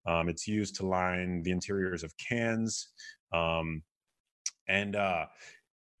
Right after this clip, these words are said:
it's also used to coat store register receipts. So thermal sensitive store, uh, reg-,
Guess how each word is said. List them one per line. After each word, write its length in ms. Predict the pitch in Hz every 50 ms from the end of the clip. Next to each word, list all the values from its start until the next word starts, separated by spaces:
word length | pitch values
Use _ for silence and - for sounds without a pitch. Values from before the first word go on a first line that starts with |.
| _ -
it's 160 | 110 - -
also 440 | - 120 123 135 127 - - 131 120
used 720 | 117 110 107 104 104 101 101 98 95 98 - - - -
to 100 | - 101
coat 380 | 95 - - 101 98 95 95 - -
store 300 | - - - 120 113 110
register 440 | 104 95 87 85 82 - - - 80
receipts. 600 | 78 76 - - 80 64 - - - - - -
So 440 | - 95 87 87 87 87 90 87 - _ -
thermal 280 | - 113 117 117 113 107
sensitive 440 | - 113 110 107 - 95 98 87
store, 440 | - - - 104 104 107 107 110 110 - _ 107
uh, 200 | 104 101 98 95
reg-, 180 | 98 104 104